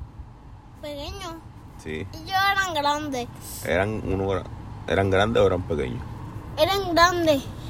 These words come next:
Speaker 2: ¿Y después qué más viste? ¿Qué más viste en el morro?
Speaker 1: Vi, vi unas, una, vi una, vi uno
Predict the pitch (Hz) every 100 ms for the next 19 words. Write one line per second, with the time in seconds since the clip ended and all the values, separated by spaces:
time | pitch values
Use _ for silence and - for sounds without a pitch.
0 | - - - - 87 87 85 - 87 90
1 | 95 87 90 92 - 85 85 90 82 82
2 | 78 78 71 65 65 67 - - - -
3 | 262 277 330 381 339 311 311 311 302 -
4 | 285 349 403 349 349 370 - - - -
5 | - - - - - - 294 339 370 359
6 | 330 311 359 403 415 415 440 349 - -
7 | - - - 320 320 415 427 427 453